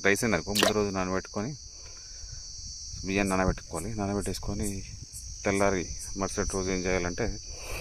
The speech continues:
ఈ కపిల్ డిఎస్సి దాంట్లో మంచిగా కల్-, మిక్స్ చేసేసుకొని చల్లేయాలి. నీళ్ళ పదం ఉన్నప్పుడే చల్లేసుకోవాలి.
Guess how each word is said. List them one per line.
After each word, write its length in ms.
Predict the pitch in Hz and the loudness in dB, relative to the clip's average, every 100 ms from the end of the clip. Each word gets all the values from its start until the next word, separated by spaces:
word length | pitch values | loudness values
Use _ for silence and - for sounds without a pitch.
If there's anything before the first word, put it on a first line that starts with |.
| - - - - - 87 | -6 -8 -10 -10 -6 -4
ఈ 40 | |
కపిల్ 380 | - 104 110 101 | 2 2 4 6
డిఎస్సి 280 | 101 - 95 | 6 6 2
దాంట్లో 240 | 92 90 | 4 4
మంచిగా 260 | 90 87 90 | 4 2 0
కల్-, 340 | 82 - - | 0 -2 -2
మిక్స్ 220 | 95 90 | 0 2
చేసేసుకొని 520 | 95 92 - - 98 | 0 0 -2 0 -2
చల్లేయాలి. 640 | 104 - 95 78 73 65 - - - - - - - - - - - - - - - - - - - - - - - - | -2 0 0 0 -2 -6 -8 -10 -10 -12 -12 -12 -12 -10 -10 -10 -10 -10 -10 -12 -12 -14 -14 -14 -14 -14 -12 -14 -16 -10
నీళ్ళ 160 | 95 98 | -4 -2
పదం 140 | 95 | 0
ఉన్నప్పుడే 280 | 101 98 98 95 | 2 2 0 0
చల్లేసుకోవాలి. 500 | 80 82 - 78 85 | 0 -2 -2 -6 -6